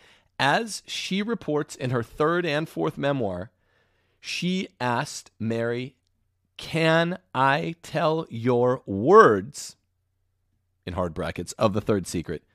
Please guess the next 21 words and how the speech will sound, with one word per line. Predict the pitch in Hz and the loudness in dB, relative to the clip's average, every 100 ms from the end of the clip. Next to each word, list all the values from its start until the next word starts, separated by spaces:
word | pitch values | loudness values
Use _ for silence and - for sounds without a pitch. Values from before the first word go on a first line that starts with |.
| _ - | _ -18
to | - | -8
Francisco?" | 139 143 190 202 - 104 - _ _ _ _ _ - | -6 -2 2 2 2 0 -2 _ _ _ _ _ -12
This | 92 | -6
is | 143 107 | -6 -4
very | 131 131 127 127 - - | 2 4 4 2 -2 -2
important. | 151 175 196 175 101 - - - _ | 0 4 6 4 -2 -12 -18 -20 _
Think | - - 185 190 - | -12 6 6 6 4
again, | 143 147 139 156 - _ _ - | 4 4 2 0 -8 _ _ -4
the | 143 | -4
purloined | - 143 135 135 127 | 2 2 4 2 2
letter. | 151 170 95 | 2 4 2
This | 87 117 - | 0 -2 -2
is | 135 - - | -6 -8 -2
also | 160 180 - 110 110 104 | -2 -2 -4 -4 -6 -6
dispositive | 120 - - 127 127 120 113 104 | -6 -6 2 4 4 2 0 0
evidence | 101 104 107 - | 0 -2 -6 -6
when | 104 | -4
I | 101 | -2
arrange | 101 95 98 104 98 | -2 -2 -4 -4 -6
the | 101 | -10
fact | - 107 95 - | -6 -4 -4 -8